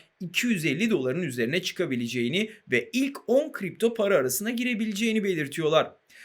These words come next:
Bu ihtimal biraz uzak olsa da proje için genel tahminlerin olumlu yönde olduğunu söyleyebilirim. Şimdi son olarak dilerseniz Helium için izlenmesi gereken destek ve direnç seviyelerine göz gezdirelim.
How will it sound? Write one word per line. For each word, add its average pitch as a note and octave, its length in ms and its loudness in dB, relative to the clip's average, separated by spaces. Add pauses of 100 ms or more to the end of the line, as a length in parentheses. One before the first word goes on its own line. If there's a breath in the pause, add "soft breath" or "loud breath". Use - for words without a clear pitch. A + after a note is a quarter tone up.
(140)
Bu G#3+ 140 2
ihtimal G3 400 2
biraz F3+ 320 4
uzak E3+ 260 0
olsa C3 300 0
da E3+ 300 6
proje C3 300 0
için A2+ 280 -6
genel D#3+ 320 4
tahminlerin A#2 680 0
olumlu G3 320 2
yönde C3 260 0
olduğunu D#3 340 0
söyleyebilirim. D3 800 2 (600 loud breath)
Şimdi C4 320 2
son B3+ 220 6
olarak A#3 420 6
dilerseniz A3 600 4
Helium G#3 280 2
için F#3+ 220 -2
izlenmesi G3 540 -2
gereken F#3+ 460 2
destek E3+ 380 -2
ve D3 120 -2
direnç D#3 280 2
seviyelerine D3 580 -2
göz F3+ 320 6
gezdirelim. C#3+ 600 0